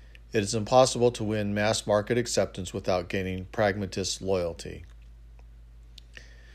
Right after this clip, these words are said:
Visionaries ga-, give high quality,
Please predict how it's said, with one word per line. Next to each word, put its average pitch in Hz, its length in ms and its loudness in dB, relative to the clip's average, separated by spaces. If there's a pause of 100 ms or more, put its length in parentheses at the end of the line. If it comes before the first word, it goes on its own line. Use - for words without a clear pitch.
(420)
Visionaries 127 600 4
ga-, 110 500 2
give 107 320 4
high - 340 0
quality, 104 760 2